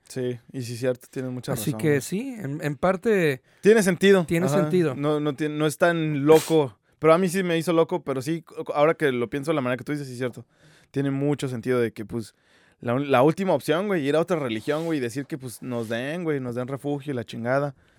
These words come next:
Speaker 1: Nomás, pues, le pongo doble cinturón a mi niño pa' que no. <laughs> No, no es cierto, güey.
Speaker 2: Pa' que no se estampe en el parabrisas.
Speaker 1: <laughs> Ah, sí, a huevo, a huevo. <laughs> Puro cotorreo, ya está. Pero sí, güey. Y entonces, pues, ya llega la liberación de Roma, güey.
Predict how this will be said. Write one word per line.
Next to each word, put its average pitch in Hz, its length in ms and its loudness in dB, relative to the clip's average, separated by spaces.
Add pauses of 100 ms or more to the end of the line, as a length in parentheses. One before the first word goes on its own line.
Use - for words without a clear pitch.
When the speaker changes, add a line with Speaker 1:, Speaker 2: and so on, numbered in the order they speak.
(360)
Speaker 1:
Nomás, 120 260 -6
pues, 131 360 -6 (480)
le 113 340 -2 (340)
pongo 135 180 -2
doble 139 220 0
cinturón 123 400 -6
a 120 60 -4
mi 123 100 -6
niño 143 300 -6
pa' 113 160 -18
que - 100 -20
no. 120 180 -14
<laughs> - 60 -8
No, 196 300 6
no 240 1400 4
es 165 160 -2
cierto, 381 140 -2 (100)
güey. 202 640 0
Speaker 2:
Pa' 160 120 6
que 160 80 0
no 160 120 0
se 160 80 -2
estampe 170 320 2
en 165 60 2
el 139 100 4
parabrisas. 139 600 0
Speaker 1:
<laughs> - 20 -10
Ah, 170 120 6
sí, 185 160 4
a 151 60 6
huevo, 170 240 6
a 117 80 4
huevo. 139 200 2 (420)
<laughs> 202 420 6
Puro 156 160 0
cotorreo, 127 360 -6
ya - 60 -6
está. - 160 -12 (600)
Pero 147 160 2
sí, 240 140 4
güey. 277 140 6 (260)
Y 165 140 6
entonces, 175 460 6
pues, 151 180 2
ya 147 220 8
llega 170 300 6
la 160 80 6
liberación 131 460 0
de 127 80 -2
Roma, 165 460 0
güey. 160 320 4